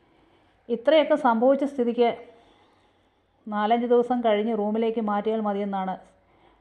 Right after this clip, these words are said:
ഡോക്ടർമാരുടെ അഭിപ്രായം. അത്യാഹിത വിഭാഗത്തിൻ്റെ ചാർജ് എനിക്കായതുകൊണ്ട് പുണ്യാളത്തിയെ ഇടയ്ക്കിടയ്ക്ക് ചെന്ന് ചെ-, ചെക്ക് ചെയ്യേണ്ടതായിട്ട് വന്നു. പക്ഷേ ഒരു കാര്യം പറയാൻ മറന്നു, തമ്പുരാട്ടിയുടെ സുഹൃത്തിനെ പിന്നെ അവിടെ എങ്ങും കണ്ടിട്ടില്ല.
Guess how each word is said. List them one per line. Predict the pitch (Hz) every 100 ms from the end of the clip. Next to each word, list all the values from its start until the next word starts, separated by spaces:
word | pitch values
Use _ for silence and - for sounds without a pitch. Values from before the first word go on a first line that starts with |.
| _ - 196
ഡോക്ടർമാരുടെ | 202 208 220 208 190 185 208 - _ _ _ _ _ -
അഭിപ്രായം. | 196 196 180 156 - - _ _ -
അത്യാഹിത | 190 247 254 269 285
വിഭാഗത്തിൻ്റെ | 269 262 262 262 254
ചാർജ് | 247 220 220 233
എനിക്കായതുകൊണ്ട് | 220 214 220 214 214 208 202 - -
പുണ്യാളത്തിയെ | 190 196 214 220 226 240 220
ഇടയ്ക്കിടയ്ക്ക് | 202 220 233 220 220 214 - -
ചെന്ന് | 196 202 196
ചെ-, | 190 185 - _
ചെക്ക് | 185 185
ചെയ്യേണ്ടതായിട്ട് | 240 226 202 185 185 180
വന്നു. | 165 165 - - - _ _ -
പക്ഷേ | 208 - 247
ഒരു | 233 269
കാര്യം | 285 277 277 254
പറയാൻ | 202 202 226
മറന്നു, | 196 175 180 - -
തമ്പുരാട്ടിയുടെ | 196 202 233 240 247 240
സുഹൃത്തിനെ | 226 208 220 240 240
പിന്നെ | 226 202 202 196 - _ _ 190
അവിടെ | 208 240
എങ്ങും | 220 202 208
കണ്ടിട്ടില്ല. | 180 185 185 180 165